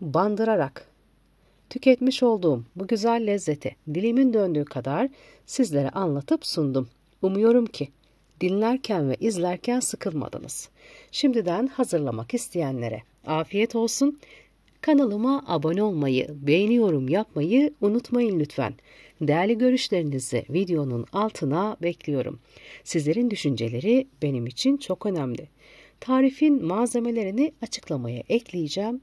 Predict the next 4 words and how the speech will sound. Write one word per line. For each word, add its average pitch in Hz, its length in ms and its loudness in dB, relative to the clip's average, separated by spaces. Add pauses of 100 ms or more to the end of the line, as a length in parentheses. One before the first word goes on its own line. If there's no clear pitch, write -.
(160)
Detaylı 240 500 2
tarifi 220 560 -2 (120)
açıklamadan 214 840 -2
bulabilirsiniz. - 840 -8